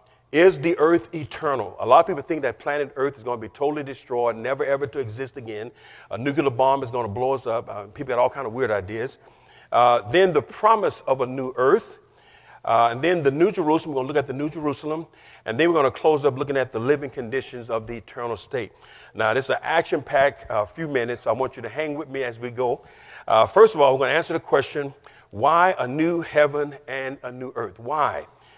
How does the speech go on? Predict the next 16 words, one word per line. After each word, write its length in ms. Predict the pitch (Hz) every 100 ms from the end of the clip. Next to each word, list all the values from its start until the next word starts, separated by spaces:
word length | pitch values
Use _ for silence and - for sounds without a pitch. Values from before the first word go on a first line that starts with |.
| - - - -
Uh, 180 | - 123
well, 180 | 143 156
we 120 | 156
know 160 | 151 147
this 280 | 131 165 -
current 380 | - - 233 139
one 260 | 117 120 113
we're 120 | 123
on 260 | 120 131
is, 260 | 127 120 - -
is, 240 | 123 - _
is 180 | - 113
in 140 | 123 131
trouble. 400 | - - 123 110
It's 120 | 120
contaminated. 760 | 165 147 202 196 151 113 92